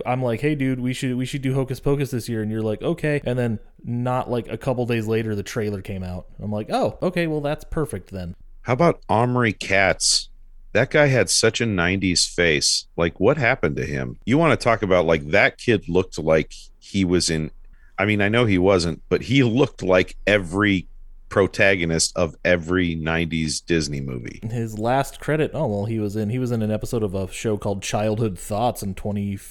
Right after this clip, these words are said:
Speaker 1: twenty eighteen, but, oh, he played his character from Erie, Indiana, apparently.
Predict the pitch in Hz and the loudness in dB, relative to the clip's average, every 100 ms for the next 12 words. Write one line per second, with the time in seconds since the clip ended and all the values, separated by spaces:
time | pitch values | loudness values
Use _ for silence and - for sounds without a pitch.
0 | - 123 113 104 92 - 107 101 95 92 | -6 -4 -2 -2 -4 -6 -4 -4 -4 -6
1 | - - 185 147 - 160 147 - 143 143 | -8 -2 0 0 0 0 0 -2 -2 -2
2 | 147 143 131 107 127 135 135 127 107 104 | -2 -2 -4 -2 -2 -2 -2 -2 -2 -2
3 | 139 98 98 101 110 101 90 98 95 | -2 -2 -4 -6 -4 -4 -4 -4 -6